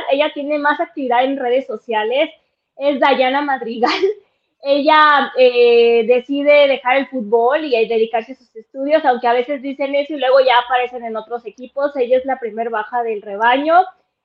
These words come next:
eh, una chica que tiene muchos seguidores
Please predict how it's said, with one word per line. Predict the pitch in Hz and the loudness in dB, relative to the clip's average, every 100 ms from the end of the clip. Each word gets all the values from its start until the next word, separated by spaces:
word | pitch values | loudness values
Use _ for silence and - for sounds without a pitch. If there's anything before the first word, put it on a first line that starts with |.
| _ | _
eh, | 233 240 233 | -2 2 2
una | 254 277 | 0 -4
chica | 277 277 262 | -4 -6 -2
que | - 226 220 | -2 -2 -2
tiene | 240 269 | -2 0
muchos | 269 311 427 | 0 0 -2
seguidores | 381 330 285 294 302 302 | -2 2 4 6 4 4